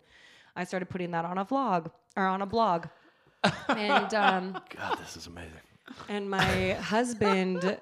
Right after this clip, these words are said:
Speaker 1: found out about it, and he was doing online comedy content for Jamie Kennedy, and he
Speaker 2: Mm-hmm.
Speaker 1: wanted to do video content that was in line with the tomfoolery of the blog. And so I had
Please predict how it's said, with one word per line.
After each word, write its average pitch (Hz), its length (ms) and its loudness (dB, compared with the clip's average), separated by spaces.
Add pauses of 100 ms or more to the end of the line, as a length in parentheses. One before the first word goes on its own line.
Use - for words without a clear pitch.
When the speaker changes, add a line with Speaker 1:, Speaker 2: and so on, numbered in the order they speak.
(320)
Speaker 1:
found 190 260 2
out 185 160 4
about 175 340 2
it, 170 220 0
and 170 320 -4
he 190 200 -8
was 190 240 -4
doing 175 480 -4 (120)
online 170 600 -6
comedy 170 440 -4
content 160 600 -6
for 165 100 -4
Jamie 156 320 -6
Kennedy, 190 680 -6 (160)
and 175 140 -4
he 190 220 -4
Speaker 2:
Mm-hmm. 190 80 -6
Speaker 1:
wanted 165 300 -2
to 175 100 -8
do 156 500 -4
video 170 400 -4
content 156 720 -6
that 160 140 -6
was 165 140 -6
in 170 140 -4
line 156 540 -8
with 156 360 -4 (180)
the 165 440 -6 (140)
tomfoolery 151 800 -4
of 151 360 -8
the 147 360 -4 (380)
blog. 131 420 0 (680)
And 180 220 -4
so 165 600 -2 (200)
I 202 140 4
had 175 420 -4